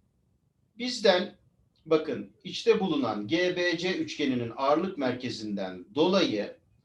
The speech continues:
üç birim, üç santim burayı verdiğine göre üstteki kısımda onun iki katı olacak ki burası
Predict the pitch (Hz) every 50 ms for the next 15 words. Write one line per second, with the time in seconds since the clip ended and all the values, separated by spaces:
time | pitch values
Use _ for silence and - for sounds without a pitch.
0 | _ _ _ _ _ _ - 240 254 254 - - - 180 165 156 139 139 - -
1 | 196 - - - 190 156 143 - - 160 160 165 196 202 196 180 180 156 156 151
2 | 147 143 147 165 190 208 190 139 127 113 101 95 - - 190 196 - - 226 226
3 | 226 240 226 - 185 160 - 165 160 139 139 151 165 208 202 190 - - 214 202
4 | 185 156 - 143 123 120 127 127 - 226 - - - - 147 185 226 196 165 -
5 | - - 254 254 247 - -